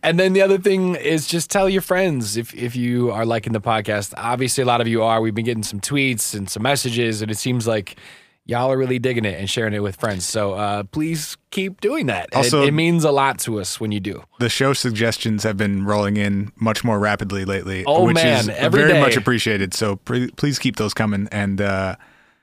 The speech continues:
Speaker 2: obviously, we won't be able to get to all of them, but, uh, we've been tossing around the idea of maybe doing a, like, a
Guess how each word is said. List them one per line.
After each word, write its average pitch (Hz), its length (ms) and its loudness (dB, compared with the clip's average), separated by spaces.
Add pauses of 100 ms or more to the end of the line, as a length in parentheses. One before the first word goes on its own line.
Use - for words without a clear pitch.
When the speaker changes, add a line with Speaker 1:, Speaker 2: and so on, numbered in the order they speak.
(560)
Speaker 2:
obviously, 123 360 2
we 120 120 2
won't 117 160 2
be 117 60 2
able 107 140 2
to 104 40 0
get 101 200 -2
to 107 100 -2
all 110 180 2
of 117 60 -2
them, 127 300 0 (240)
but, 101 340 -2
uh, 92 480 -2 (300)
we've 117 180 -4
been 110 320 0
tossing 120 320 0
around 107 140 2
the 104 80 0
idea 104 180 0
of 95 60 -2
maybe 101 240 0
doing 101 280 -2
a, 95 200 -2
like, 98 240 -2
a 92 280 -4